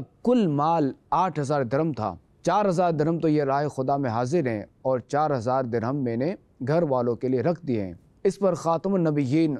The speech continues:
صلی اللہ علیہ وآلہ وسلم نے انہیں یوں دعا دی، "اللہ کریم اس میں برکت عطا فرمائے جو تم نے دیا اور اس میں بھی جو اہل و عیال کے لیے رکھ چھوڑا۔" بس اس دعا کی برکت سے ان کا مال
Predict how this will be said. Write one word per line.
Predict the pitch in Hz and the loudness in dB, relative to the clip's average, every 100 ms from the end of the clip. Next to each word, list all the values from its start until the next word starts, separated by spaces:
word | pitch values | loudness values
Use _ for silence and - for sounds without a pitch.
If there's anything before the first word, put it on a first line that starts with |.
| - | -8
صلی | - 160 | -4 0
اللہ | 135 139 | 0 0
علیہ | 147 131 139 135 | 0 2 2 2
وآلہ | 131 127 131 127 | 0 0 0 0
وسلم | 123 110 131 156 147 | -2 -4 -2 0 0
نے | 110 95 - _ _ _ _ 165 | -4 -6 -14 _ _ _ _ 0
انہیں | 180 180 | 2 4
یوں | 151 185 196 | 4 4 2
دعا | 147 156 165 | 2 2 2
دی، | 131 101 - _ _ - | 0 -2 -6 _ _ -2
"اللہ | 151 147 127 | 0 0 0
کریم | 127 139 170 160 139 - | 0 4 4 2 -2 -2
اس | 180 - | -4 -2
میں | 143 143 127 | -2 0 0
برکت | 107 117 110 185 151 | 0 -2 -2 -2 -2
عطا | 123 117 | -2 -4
فرمائے | - 110 104 98 - 139 | -4 -6 -6 -6 -8 -6
جو | 151 139 | -2 -2
تم | - 139 | 0 -2
نے | 117 107 | -2 -4
دیا | 92 110 143 170 - _ _ _ - | -2 0 0 -2 -6 _ _ _ -2
اور | 143 - | -2 0
اس | 240 220 160 | 0 0 0
میں | 160 175 | 2 2
بھی | 147 135 117 | 2 0 -2
جو | 110 139 - | -2 -2 -2
اہل | 139 156 | 0 2
و | 139 | 2
عیال | 123 127 127 | 2 2 0
کے | 123 | -2
لیے | 120 113 | 0 0
رکھ | 151 - | -2 -4
چھوڑا۔" | 113 101 80 87 _ _ _ 131 | -6 -6 -6 -14 _ _ _ -2
بس | 156 - - _ _ _ - | -2 -4 -18 _ _ _ -2
اس | 156 120 | -2 0
دعا | 131 135 | 0 0
کی | 135 131 | 0 0
برکت | 120 117 - 139 | 0 -2 -2 -4
سے | - 120 110 - _ | -4 -2 -2 -4 _
ان | 139 143 | -4 -4
کا | - 117 | -2 -2
مال | 101 107 131 123 | -2 0 0 0